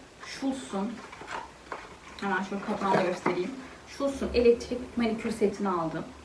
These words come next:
Şöyle kutuda geliyor. İçeriği şöyle. Bunun dikdörtgen olanları da var, farklı tipleri de var. Şöyle başlıkları var burada. Bunlar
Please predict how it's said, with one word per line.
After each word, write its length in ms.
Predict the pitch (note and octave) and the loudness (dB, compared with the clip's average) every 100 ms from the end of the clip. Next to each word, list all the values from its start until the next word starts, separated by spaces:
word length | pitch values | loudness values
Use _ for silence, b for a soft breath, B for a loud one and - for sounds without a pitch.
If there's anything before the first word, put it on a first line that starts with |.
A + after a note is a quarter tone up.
| - | -4
Şöyle 220 | G3 F3+ - | -2 -2 -4
kutuda 300 | - - G#3+ | -8 -4 -2
geliyor. 400 | A3 A3+ A3+ A3 G#3+ - - - - - - - - | 0 0 0 0 -2 -4 -14 -4 -4 -4 -10 -18 -10
İçeriği 500 | G#3 A3 G3 E3 D#3+ - G#3 | -4 0 2 2 -2 -6 0
şöyle. 420 | G3 G#3 A3 A3 - - - - - - - | 2 2 0 -2 -8 -12 -14 -16 -20 -20 -6
Bunun 280 | A3 A#3 A3 | 0 2 2
dikdörtgen 440 | A3+ - G#3+ - A3 | -2 0 -2 0 2
olanları 460 | G#3+ G#3 G#3 G#3 | 2 4 2 2
da 80 | F3 | 2
var, 120 | F3 E3+ | 0 -2
farklı 260 | - - - | -2 -4 -10
tipleri 360 | - - - | -4 -2 -2
de 100 | - | -2
var. 140 | - - B B - - | -2 -4 B B -14 0
Şöyle 360 | C4 B3 A#3+ A#3 | 2 4 2 2
başlıkları 600 | G#3+ - G3+ G#3 G#3 F#3+ | 0 -2 -4 0 2 2
var 160 | E3 E3 | 2 0
burada. 400 | D#3+ - F3 C#4+ B B - | -4 -2 0 -2 B B -4
Bunlar 220 | A#3 B3+ | 0 2